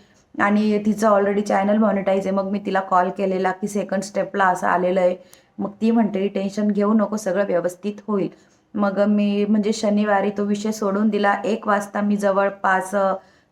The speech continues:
Google AdSense करण्यासाठी, अ, प्रोग्रेसमध्ये माझं चॅनेल चाललं गेलं. आणि शनिवारी, अ, गणपती बाप्पाची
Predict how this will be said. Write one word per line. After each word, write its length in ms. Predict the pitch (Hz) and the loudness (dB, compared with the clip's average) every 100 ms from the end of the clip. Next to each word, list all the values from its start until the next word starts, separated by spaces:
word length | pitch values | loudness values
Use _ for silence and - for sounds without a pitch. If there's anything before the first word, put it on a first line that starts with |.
| 202 | -4
Google 260 | 202 214 | 0 2
AdSense 500 | 202 190 196 214 208 | 4 2 0 -2 -2
करण्यासाठी, 840 | - 208 202 196 202 202 202 214 220 | -2 -2 0 -2 0 -2 -2 0 2
अ, 120 | 220 - - _ _ _ _ _ | 0 -2 -8 _ _ _ _ _
प्रोग्रेसमध्ये 600 | 214 202 202 202 214 196 | -2 0 0 0 0 2
माझं 260 | 208 180 196 | 2 2 0
चॅनेल 340 | 190 170 196 | 0 0 0
चाललं 320 | 233 269 214 | 0 2 2
गेलं. 220 | 180 175 - - _ _ | 2 0 -2 -10 _ _
आणि 440 | - 208 214 202 - - _ | 0 2 4 2 -4 -12 _
शनिवारी, 680 | - 214 220 226 202 214 214 | -4 0 2 4 2 2 2
अ, 180 | - 180 | 2 0
गणपती 440 | 185 208 202 190 | 2 2 2 0
बाप्पाची 340 | 190 185 202 | -2 0 -4